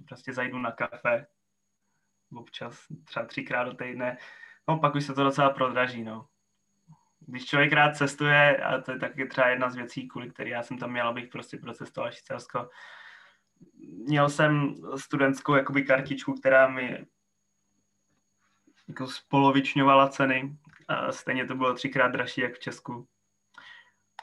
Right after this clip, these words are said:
A, a <laughs> záleží, no, jako záleží, no, když člověk nemá, nemá rodiče sponzory, tak, tak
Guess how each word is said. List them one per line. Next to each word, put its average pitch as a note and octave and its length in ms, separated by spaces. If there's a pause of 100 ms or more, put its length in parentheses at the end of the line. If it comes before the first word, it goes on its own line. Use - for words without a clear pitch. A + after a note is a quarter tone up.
A, B2+ 220 (280)
a C3+ 160 (440)
<laughs> E3 400
záleží, D#3 420
no, D#3 360
jako D#3 280 (720)
záleží, B2 540
no, A2+ 140
když A#2 220
člověk B2 340
nemá, A#2+ 480
nemá A#2+ 560 (1000)
rodiče C3 400
sponzory, A#2+ 640
tak, A#2 140 (240)
tak - 100